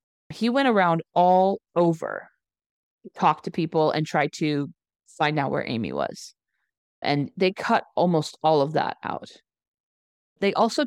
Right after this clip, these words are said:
cut out, uh, for, like, a year prior to her disappearance, Amy tried to gain the picture of someone who was, like, scared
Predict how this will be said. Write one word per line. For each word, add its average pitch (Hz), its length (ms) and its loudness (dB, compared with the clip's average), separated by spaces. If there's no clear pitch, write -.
cut 214 180 -2
out, 180 280 0
uh, 190 60 -6
for, 226 220 -2
like, 214 180 2
a 180 80 2
year 190 400 0
prior 185 520 2
to 170 380 0
her 180 220 -2
disappearance, 170 840 -4
Amy 202 420 2
tried 175 460 0
to 160 500 0
gain 247 400 4
the 220 100 4
picture 208 640 -2
of 165 140 2
someone 180 300 -2
who 175 120 -2
was, 165 180 0
like, 123 180 0
scared 165 400 2